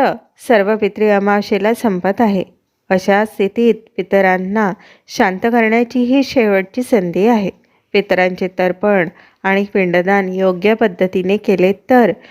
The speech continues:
पितरांच्या आत्म्याला नक्कीच शांती मिळते. अशा परिस्थितीत सर्व पितृ अमावस्येला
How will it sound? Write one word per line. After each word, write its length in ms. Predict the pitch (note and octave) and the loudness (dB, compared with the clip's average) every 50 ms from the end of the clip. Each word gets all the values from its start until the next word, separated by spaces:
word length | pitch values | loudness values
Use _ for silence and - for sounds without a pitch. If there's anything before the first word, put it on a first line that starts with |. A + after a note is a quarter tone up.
| - _ _ _ | -20 _ _ _
पितरांच्या 580 | - A3 G#3+ - F#3 F3+ F3+ F3+ F3+ - A3 G#3+ | -2 0 0 2 0 0 0 -2 -2 -2 0 0
आत्म्याला 500 | F#3+ F3 - - F3+ F3+ F3 E3+ F#3 G#3+ B3 B3 - _ _ _ _ _ | 0 -2 -4 -4 0 0 0 2 2 2 0 0 -4 _ _ _ _ _
नक्कीच 560 | A3 G#3 G#3 G#3 - _ - C#4 D4 C#4+ - | 0 0 0 -2 -4 _ 0 0 0 0 2
शांती 400 | - D4+ G#3+ F#3 F3+ - A3 B3 | 0 0 0 0 0 0 2 2
मिळते. 640 | C4 C4+ B3 G3 E3+ - - F2+ - - - - _ _ _ - - _ _ _ | 4 4 2 2 0 -2 -4 -8 -8 -8 -12 -16 _ _ _ -20 -20 _ _ _
अशा 300 | G3 G3+ G3 - G#3+ G3+ | 0 0 0 0 0 0
परिस्थितीत 720 | G3+ G#3 G3 G3 G3+ G3 - - G#3 G#3 - B3 B3 A3+ D3 D3+ - _ _ _ _ _ - - | 2 0 0 0 0 -4 -2 -6 -4 0 2 4 4 2 2 -2 -16 _ _ _ _ _ -4 0
सर्व 320 | A#3+ G#3 E3+ F3 F3+ F#3+ F3+ - | 2 2 2 2 0 -2 -2 0
पितृ 340 | F#3+ F#3 F#3 - G#3 G#3 G3+ | -2 -4 -2 0 0 2 2
अमावस्येला 840 | F#3+ F#3 F#3 F#3+ F#3+ G3 G3+ - - G3+ G3+ G#3+ A#3 A3+ G3+ D#3+ | 2 2 2 0 0 0 -2 0 0 0 2 2 2 2 0 -2